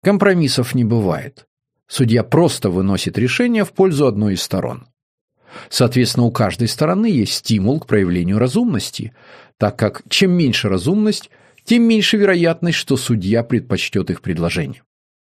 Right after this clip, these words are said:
По словам Рида, проблема с арбитражем в случае с полицейскими и пожарниками заключается в отсутствии нейтрального отношения со стороны судей. «Они склонны выступать в роли адвокатов по трудовым спорам,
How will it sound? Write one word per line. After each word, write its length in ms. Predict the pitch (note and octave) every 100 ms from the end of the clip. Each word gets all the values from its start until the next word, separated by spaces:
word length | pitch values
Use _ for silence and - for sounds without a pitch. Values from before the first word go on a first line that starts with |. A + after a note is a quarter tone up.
| -
По 80 | A#2+
словам 340 | D3+ D#3 D#3+
Рида, 260 | E3 G3+ D#3
проблема 760 | D3 C#3+ D#3 F#3 E3 D3 B2
с 160 | - -
арбитражем 720 | B2+ G#2+ B2 F3 G3+ B2 G#2
в 60 | E2+
случае 460 | - C#3+ - A2+
с 60 | G2+
полицейскими 760 | - A2 G#2 - A#2 - G2 F#2+
и 40 |
пожарниками 840 | F#2 C3 G#3 A3 F#3+ E3+ D#3+ B2+ - - - -
заключается 680 | A#2+ C3+ F#3+ A#3+ A#3 A3+
в 60 | F#3+
отсутствии 560 | F#3 - G#3+ - G3+ F#3
нейтрального 760 | D#3+ C#3+ D3+ D3 D3+ E3 E3+
отношения 800 | C3 A#2 G#2 A2+ G2+ G2 G#2+ G2+
со 180 | - A2
стороны 400 | - G2+ F2 E2+
судей. 400 | - G2 - - _ _ _ -
«Они 180 | G#2+ G#2+
склонны 400 | - C3 A#2 A2
выступать 580 | G2+ - A#2 - C3 A#2
в 80 |
роли 340 | G#2 A2 G2+ -
адвокатов 800 | A2 F#2 G2 F2+ - A#2 C#3 B2
по 120 | -
трудовым 500 | G#2+ G#2 G2 G2 E2+
спорам, 500 | - - D3 E3+ F3